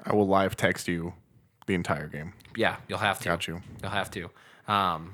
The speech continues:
Speaker 2: 'cause I'll, I'll wanna know what's going on for both games. I'll be able to, what is, what time does the first game start?
Speaker 1: Two o'clock.
Speaker 2: So I'll, I'll be able to, no, I won't.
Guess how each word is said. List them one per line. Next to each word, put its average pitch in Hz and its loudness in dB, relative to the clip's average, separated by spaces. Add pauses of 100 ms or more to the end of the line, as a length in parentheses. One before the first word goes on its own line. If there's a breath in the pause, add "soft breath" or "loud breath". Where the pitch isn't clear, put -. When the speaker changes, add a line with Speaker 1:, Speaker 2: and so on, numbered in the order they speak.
Speaker 2:
'cause 113 -2
I'll, 113 6
I'll 127 6
wanna 127 4
know 113 4
what's 95 0
going 95 -2
on 92 0
for 92 -10
both 87 -8
games. 90 -8 (220 loud breath)
I'll 135 8
be 175 4
able 185 4
to, 151 6
what 156 4
is, 156 -10
what 143 -2
time 175 -4
does 147 -2
the 113 -2
first - -4
game 101 -4
start? - -6 (200)
Speaker 1:
Two 95 2
o'clock. 82 -4 (260 soft breath)
Speaker 2:
So - 2
I'll, 131 4
I'll 131 4
be 147 -4
able 143 -4
to, 127 -8
no, 135 4
I 123 6
won't. 117 2